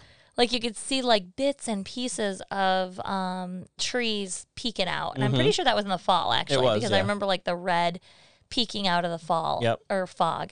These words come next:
Speaker 1: and it was way out. It's just crazy. And then the other time in the summer, I actually don't remember it. Did we see really far that time? <laughs>
Speaker 2: Yeah. We were there with the kids that time. That was with the R V.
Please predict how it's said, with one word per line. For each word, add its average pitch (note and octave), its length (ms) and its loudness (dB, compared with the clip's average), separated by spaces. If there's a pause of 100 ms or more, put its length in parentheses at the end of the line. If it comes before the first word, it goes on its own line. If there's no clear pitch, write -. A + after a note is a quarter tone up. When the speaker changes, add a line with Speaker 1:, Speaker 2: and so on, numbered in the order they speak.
Speaker 1:
and F#3 120 -4
it F3 60 -4
was F#3 160 -8
way F3 400 -4
out. - 320 -6
It's - 220 -10
just - 300 -12 (120)
crazy. - 500 -12 (640)
And B3 140 -2
then B3 100 0
the B3+ 80 2
other C#4 140 0
time D#4 200 0
in B3 60 -2
the G#3+ 60 -2
summer, B3+ 240 2
I G3+ 140 2
actually G#3+ 360 -2
don't F#3 180 0
remember F3+ 340 -6
it. - 200 -8 (400)
Did G3+ 140 -2
we G3+ 100 -6
see G#3 220 -6
really G3 300 0
far F#3+ 260 -2
that - 160 -4
time? C4 300 -6
<laughs> - 160 -12 (920)
Speaker 2:
Yeah. C3 200 2 (840)
We C#3 120 2
were D3 100 4
there C3+ 140 4
with B2 120 2
the G#2+ 60 -10
kids C#3 280 0
that G2+ 180 4
time. G#2 240 2
That G#2 100 4
was A2+ 100 0
with A2 120 0
the G#2+ 80 2
R G2+ 140 4
V. A2 220 0